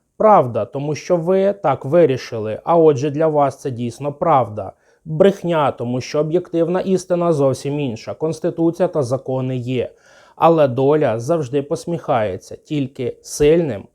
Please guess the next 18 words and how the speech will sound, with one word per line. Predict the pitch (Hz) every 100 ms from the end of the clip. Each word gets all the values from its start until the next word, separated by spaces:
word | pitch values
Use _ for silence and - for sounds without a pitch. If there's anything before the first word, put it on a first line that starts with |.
| _ _ _ _
тільки | - 165 143 - 101
правдивим | - 151 151 120 123 151 143 180 - _ -
і | 202
тільки | - 165 143 - 123 104 - _
тим, | 156 151 170 -
хто | - - 151 143 131
домагається | 131 156 202 190 143 131 123 120 - -
і | -
відстоює | 151 131 - 120 131 160
свої | 175 - 131 117
права. | 113 139 131 95 82 _ _
З | -
початку | - 170 190 202 202
створення | 214 - 180 196 190 185
світу | 185 - 185 151 135 117 113 _ _
усі | 165 - 151 135
люди | 135 175 156 123 98 _ _ _
працювали | 147 160 - 139 131 156 165 123